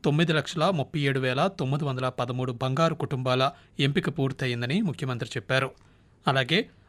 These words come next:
లక్షా మూడు వేల తొమ్మిది వందల ముప్పై ఎనిమిది మంది మార్గదర్శులను గుర్తించామని వివరించారు. ఈ సమీక్షకు ప్రభుత్వ ప్రధాన కార్యదర్శి కె విజయానంద్, ఆర్థిక శాఖ మంత్రి పయ్యావుల కేశవ్, పీ ఫోర్ ఫౌండేషన్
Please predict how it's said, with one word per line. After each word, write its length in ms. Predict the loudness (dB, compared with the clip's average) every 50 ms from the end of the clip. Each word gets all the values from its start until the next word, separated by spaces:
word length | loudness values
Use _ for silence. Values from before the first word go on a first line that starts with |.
| _ 0
లక్షా 320 | 4 4 4 6 6 8 8
మూడు 260 | 8 8 6 4 4
వేల 260 | 2 0 2 2 2
తొమ్మిది 360 | 2 0 -2 -2 0 0 0
వందల 260 | 0 0 2 2 0 0
ముప్పై 280 | 0 -2 -4 -2 0
ఎనిమిది 260 | 0 2 2 0 0
మంది 380 | 0 0 0 2 2 0 0 -2 -10 -20 -12 _ 4
మార్గదర్శులను 800 | 4 6 6 4 2 0 0 -2 -4 -2 -2 0 0 2 2
గుర్తించామని 720 | 0 0 -2 -2 -2 -2 -2 0 -2 -2 -2 0 0 0 0
వివరించారు. 720 | 0 0 -2 -2 -2 -4 -4 -2 0 0 0 0 -2 -6 -14 _ _ _ _ -20 -14 -6 -2
ఈ 120 | 0 0 0
సమీక్షకు 580 | 0 -2 -4 -4 -4 -4 -4 -4 -2 0 0
ప్రభుత్వ 460 | 0 0 0 0 0 0 0 0 0 0
ప్రధాన 360 | 0 0 0 2 2 2 2
కార్యదర్శి 680 | 2 0 0 0 0 0 -2 -4 -4 -2 -4 -4 -4 -6 -12 -20 -20 _ 0
కె 120 | 2 4 4
విజయానంద్, 600 | 4 2 -2 -4 -2 -2 0 0 2 0 0 -2 -6 -18 -20 -20 _ _ _ 2
ఆర్థిక 340 | 4 4 4 4 2 -2 -2
శాఖ 280 | -2 -2 -2 -2 -2 -4
మంత్రి 360 | -4 -4 -2 0 0 0 0
పయ్యావుల 460 | -2 -4 -4 -2 0 0 0 -2 -4
కేశవ్, 400 | -4 -4 -4 -2 -2 -2 -4 -4 -6 -10 -20 _ -20 -20 -4 2
పీ 100 | 4 4
ఫోర్ 220 | 4 6 4 2 2
ఫౌండేషన్ 520 | 2 0 2 2 2 2 2 0 -2 -6